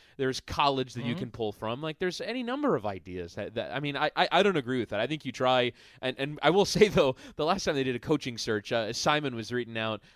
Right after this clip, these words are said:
Speaker 1: uh, all, all the, all the candidates they pulled in. It was like, oof. The, like,
Speaker 2: Oh.
Speaker 1: they, they, they avoided disaster with, like, three of them.
Speaker 2: Oh, no, and, and there are a lot
Speaker 1: Yeah.
Speaker 2: of them. Look, I mean, they loved Marrone, uh, right?
Speaker 1: Yeah.
Speaker 2: So, I mean, they're, they're, they've liked, look, uh, Ross has liked a lot of coaching candidates who didn't make sense. Um, un-,
Speaker 1: Mm-hmm.
Speaker 2: unfortunately, there were coaching candidates they've interviewed, like a Mike Tomlin over
Speaker 1: Sure.
Speaker 2: the years, that,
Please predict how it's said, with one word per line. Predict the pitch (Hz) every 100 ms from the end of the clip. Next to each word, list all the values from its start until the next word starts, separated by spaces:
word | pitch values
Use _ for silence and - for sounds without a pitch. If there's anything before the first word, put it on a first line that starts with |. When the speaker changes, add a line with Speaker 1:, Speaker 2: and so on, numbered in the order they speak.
| -
Speaker 1:
uh, |
all, | 110 104 123 123
all | 120
the, | 117 117
all | 117 117
the |
candidates | 110 127 120 104
they | 110 101
pulled | 120 113
in. | 131
It |
was | 95
like, | 87 -
oof. | 143 156 104 - _ - -
The, | 127 - 147
like, | 143 - -
Speaker 2:
Oh. | 254 220
Speaker 1:
they, | 196
they, |
they | 180 220
avoided | 180 170 143
disaster | 135 147 151 160
with, | 123
like, | -
three | - 170 190
of | 139
them. | 113 87
Speaker 2:
Oh, | 226
no, | 370 381
and, | 262 277
and | 302
there | 320
are |
a | 269
lot | 285
Speaker 1:
Yeah. | 254 208
Speaker 2:
of |
them. | 143
Look, | 196 156
I | 160 151
mean, | 151
they | 139
loved | 160 160 165
Marrone, | 135 131 226 104 98
uh, | 117 120 120 120
right? | 120 127 180
Speaker 1:
Yeah. | -
Speaker 2:
So, | - 135
I | 135
mean, | 135 135
they're, | 131 143 -
they're, | 131 156 156 135
they've | 175 170
liked, | 165 156
look, | 190 - _ _ _ -
uh, | 101
Ross | 135 185 233
has | 160
liked | 151 147 131
a |
lot | 156
of | 160
coaching | 135 120 117
candidates | 107 113 104 101 113
who |
didn't | 110 101
make | 95 -
sense. | - 98 135 - -
Um, | 110 107 107
un-, | 117 120
Speaker 1:
Mm-hmm. | 120
Speaker 2:
unfortunately, | 120 175 185 151 131
there | 131
were |
coaching | - 139 131
candidates | 120 135 123 117 -
they've | 120 117
interviewed, | 220 165 107 95 98
like | 104 110
a |
Mike | 107 101
Tomlin | 143 143 147 107 98
over | 101
Speaker 1:
Sure. | 107 113
Speaker 2:
the |
years, | 107 117 117
that, | 104